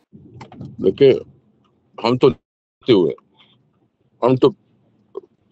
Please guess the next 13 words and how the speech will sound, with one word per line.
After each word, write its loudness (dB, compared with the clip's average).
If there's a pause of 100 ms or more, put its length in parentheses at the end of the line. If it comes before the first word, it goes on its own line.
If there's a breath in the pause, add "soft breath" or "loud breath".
(180)
पहले 2
से 2
रोड 2
पे 4
हैं। 2
आज 2
मैंने, 2
अ, -14 (680)
दो 4
जलसे -4
किए -2
हैं, -14 (120)
कल 4